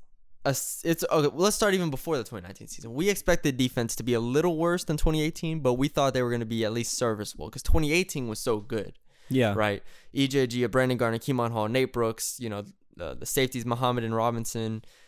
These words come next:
Speaker 1: um, Ladarius. You go down the list, that defense was, was very solid. Very solid. It won them a lot of games in twenty eighteen. So twenty nineteen, we were like, "Okay, mm, they'll be a little worse, but we can,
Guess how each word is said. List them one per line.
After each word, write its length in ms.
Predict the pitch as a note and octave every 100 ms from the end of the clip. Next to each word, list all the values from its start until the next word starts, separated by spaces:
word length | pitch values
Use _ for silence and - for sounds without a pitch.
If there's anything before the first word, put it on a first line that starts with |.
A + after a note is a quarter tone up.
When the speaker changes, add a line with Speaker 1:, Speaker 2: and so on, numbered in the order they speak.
| - -
Speaker 1:
um, 500 | A2 G2+ G2 G2 A#2
Ladarius. 880 | A2+ A#2 C3 C3 B2 A#2+ A#2 - -
You 80 | B2
go 100 | C#3
down 140 | B2+
the 80 | A#2
list, 440 | A2+ A2+ - - - - - -
that 200 | C3+ C3+
defense 360 | C#3+ - C3+ -
was, 240 | A2 G2+ -
was 180 | A2+ G2+
very 300 | A2+ A2+ A2
solid. 400 | - C#2+ - - _ _ _ _ _ _ -
Very 200 | B2+ A#2+
solid. 300 | - E2 -
It 100 | B2
won 260 | D3+ F#3+
them 120 | D#3+ A2
a 40 |
lot 180 | G#2 G2+
of 40 |
games 260 | G2+ G2+ G#2+
in 60 |
twenty 220 | - A2 G2+
eighteen. 320 | F#2+ G2 - - -
So 120 | -
twenty 220 | - G3
nineteen, 320 | F3 E3+ - C#3
we 80 |
were 40 | C#3+
like, 120 | C3+
"Okay, 400 | E3+ D3 C3 C#3 - - - _ _ _ _ - _ - _ - -
mm, 340 | E3+ E3+ D3+
they'll 140 | E3+ F#3
be 80 |
a 80 | F3
little 280 | C#3 C#3+ C3+
worse, 220 | C#3 D#3+
but 180 | - D3
we 100 | E3+
can, 340 | F#3 D#3 C#3